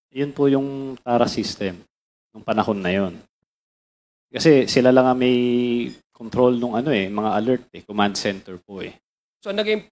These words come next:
Speaker 2: ang nag-i-impose nitong Tara system eh, yung grupo nila, sino yun? Yung na-mention mo, Jojo Bacod?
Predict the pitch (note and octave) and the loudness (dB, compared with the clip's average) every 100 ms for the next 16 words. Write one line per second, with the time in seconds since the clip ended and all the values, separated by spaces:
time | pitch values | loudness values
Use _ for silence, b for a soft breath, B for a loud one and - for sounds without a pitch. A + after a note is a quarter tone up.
0 | _ F3+ G#3 G#3+ G#3+ G#3 G3+ F#3+ - F3+ | _ -6 -4 0 0 0 -2 -6 -6 -8
1 | F3+ E3+ E3 D3+ D3 D3+ C3+ G3+ G3 D3+ | -6 -6 -4 -4 -4 -6 -10 -8 -8 -8
2 | D#3 D#3 C#3+ D3+ C#3+ D3 C#3+ C#3 C3 B2+ | -8 -8 -8 -8 -10 -12 -10 -6 -6 -6
3 | B2 A#2+ A#2 D#3+ F#3 A#3+ G#3 E3 D#3 D#3+ | -8 -8 -10 -6 -4 -2 -2 -4 -2 -4
4 | E3 D3+ E3 F#3 D#3 C#3 C#3+ C3+ B2+ G#3 | -4 -6 -6 -6 -8 -8 -8 -8 -8 -10